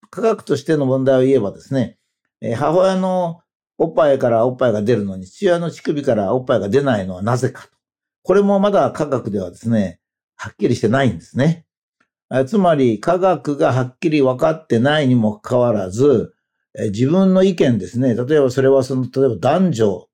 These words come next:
平等だとか、から、ほ-、保育をどうするべきだとかいうことを全く何も知らない人が、人を不幸にするようなことを言うんですね。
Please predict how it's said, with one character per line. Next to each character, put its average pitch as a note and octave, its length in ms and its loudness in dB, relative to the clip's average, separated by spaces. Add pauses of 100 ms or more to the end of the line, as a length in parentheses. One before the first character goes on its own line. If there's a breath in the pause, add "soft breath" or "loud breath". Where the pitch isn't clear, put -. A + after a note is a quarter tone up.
(140)
平 A#2+ 200 4
等 B2+ 180 2
だ B2 120 0
と G#2 120 -6
か、 G#2 360 -2 (600)
か B2+ 80 -10
ら、 A2+ 100 -4
ほ-、 F#2+ 240 -14
保 D3 120 2
育 F#3 240 0
を E3+ 60 2
ど E3+ 180 2
う E3 40 0
す - 120 -6
る B2 80 -2
べ A#2+ 120 2
き A2 80 -10
だ A2 140 -2
と G#2+ 140 -6
か G#2+ 100 -2
い A2 80 0
う G2+ 40 -6
こ G#2 100 -8
と G#2 140 -6
を G2+ 60 -4
全 F#3 400 -2
く F#3+ 340 4
何 D3+ 260 0
も G3+ 140 2
知 - 120 -4
ら F3 120 2
な E3+ 160 0
い D#3 40 2
人 C#3 180 0
が、 A2 300 0 (600)
人 F3 320 0
を D#3 60 2
不 - 100 -6
幸 G3+ 220 2
に D3+ 80 0
す B2 140 -4
る A#2+ 60 0
よ A#2+ 40 2
う A#2 40 2
な A2+ 80 0
こ G2+ 100 -6
と G2+ 100 -8
を - 20 -2
言 B2 140 2
う B2+ 40 2
ん A#2 40 0
で - 80 -4
す G2 140 -8
ね。 E3 400 0